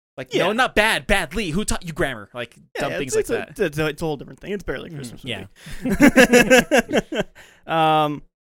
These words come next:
Speaker 2: yeah, no, I like this a whole lot.
Speaker 1: Okay.
Speaker 2: It's, uh, I don't like Mel Gibson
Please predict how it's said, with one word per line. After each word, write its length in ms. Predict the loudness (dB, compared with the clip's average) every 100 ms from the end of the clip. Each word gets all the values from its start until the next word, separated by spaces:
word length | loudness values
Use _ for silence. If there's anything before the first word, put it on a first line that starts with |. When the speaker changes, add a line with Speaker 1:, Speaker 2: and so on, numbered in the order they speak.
| _
Speaker 2:
yeah, 140 | -2 0
no, 100 | 2
I 100 | 2
like 200 | 0 -4
this 140 | -6
a 60 | -2
whole 160 | 0 0
lot. 260 | -2 -4 _ _
Speaker 1:
Okay. 240 | -8 -4 -4
Speaker 2:
It's, 400 | -4 -8 -10 -16 _ _ _ _ -6
uh, 360 | -2 0 0 0
I 120 | -2
don't 220 | 0 -2
like 140 | -2 -4
Mel 140 | -2
Gibson 420 | -2 -2 -2 -4